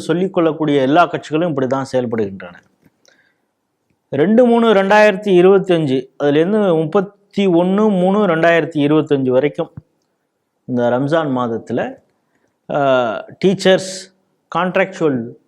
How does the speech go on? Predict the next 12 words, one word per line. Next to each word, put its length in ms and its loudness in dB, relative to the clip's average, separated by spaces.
ஆ, 180 0
ஒர்க்கர்ஸு, 800 -2
அவுட்சோர்சிங்கில் 1080 2
வேலை 300 -2
பார்க்குறவங்களா 580 0
இருந்தாலும் 280 -2
சரி, 220 -4
போர்ட்ஸு, 460 -2
கார்ப்பரேஷன், 720 -4
பப்ளிக் 440 0
செக்டார், 360 -4
இப்படி 320 0